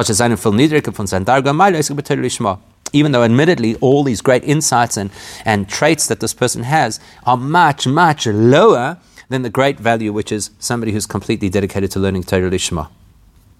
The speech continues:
On behalf of die zwei Darge sagt die Mishnah, die zwei Lashonos, megadaltem remamtem, with those two different elements in mind, the fact that he's completely beyond the stuff of this world, and on the other hand, completely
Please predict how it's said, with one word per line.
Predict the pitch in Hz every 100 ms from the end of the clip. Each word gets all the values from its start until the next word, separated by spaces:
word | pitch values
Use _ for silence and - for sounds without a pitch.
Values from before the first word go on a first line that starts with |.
| _ _ _ - - - - -
On | 90
behalf | 92 120 120
of | 104 104 87
die | 143 185
zwei | - - 151
Darge | 110 110 117 98
sagt | 110 -
die | 101
Mishnah, | 131 139 117
die | 104
zwei | 98 - 135
Lashonos, | 143 - 185 160 -
megadaltem | 113 101 95 82 85 82 - 160
remamtem, | 185 196 208 196
with | 95
those | 110 123
two | - - 165 123 - - 113
different | 135 156 143
elements | 147 143 127 120
in | 117
mind, | 135 113 98
the |
fact | - 117
that | 107
he's | 101
completely | 113 117 185 175
beyond | 175 185 190 196 170 120
the | 127
stuff | - 131 117
of | 113
this | 104 -
world, | 110 101 - - - -
and | 139
on | 143
the | 139 147
other | 170
hand, | 135 131 113 -
completely | - - - - 165 165 139 120